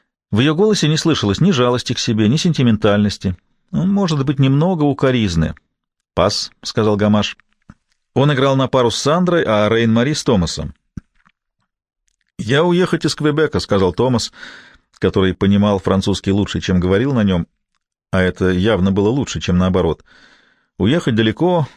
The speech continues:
в университет в Торонто, Квебек трудно». «Занятно», — подумал Гамаш, слушая Томаса. «Если ты не говоришь по-французски,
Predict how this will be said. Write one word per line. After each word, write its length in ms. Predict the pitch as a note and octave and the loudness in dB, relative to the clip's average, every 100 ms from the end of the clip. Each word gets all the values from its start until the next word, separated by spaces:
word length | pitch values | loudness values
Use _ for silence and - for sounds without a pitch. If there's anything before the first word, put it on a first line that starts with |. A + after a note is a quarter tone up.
| _ _ | _ _
в 100 | - | -2
университет 580 | F#2+ G#2+ F2+ F2+ - E3+ | 0 0 0 -6 -2 -2
в 40 | - | 0
Торонто, 580 | D3 C#3+ B2+ A#2+ G#2+ - _ | 0 2 0 0 -2 -4 _
Квебек 380 | - F#2+ C#3 - | -2 0 0 0
трудно». 400 | A#2 A2 D#2+ D2 _ _ _ _ - | 0 0 -2 -6 _ _ _ _ -8
«Занятно», — 640 | F#2+ F2 C3+ B2+ G2 - G2 | -4 0 0 0 -2 -2 -2
подумал 360 | A2+ G#2 G#2 G2+ | -2 0 2 2
Гамаш, 580 | G#2 B2 E3 - - - - | 0 0 -2 -4 -10 -14 -12
слушая 400 | - A2+ - G2+ | -4 -2 0 -2
Томаса. 480 | G2 F#2 E2+ F2+ D#2+ _ _ - _ _ _ _ _ _ _ _ - | 0 0 0 -4 -6 _ _ -20 _ _ _ _ _ _ _ _ -8
«Если 400 | F2+ D#3 D#3+ D#3 | -2 0 0 -2
ты 220 | D3+ D3+ | 0 0
не 100 | C#3 | 2
говоришь 380 | C3+ D3 G#3 - | 2 0 0 -2
по-французски, 680 | - G#2 G2 F#2 D#2+ - | -2 0 0 -2 -4 -8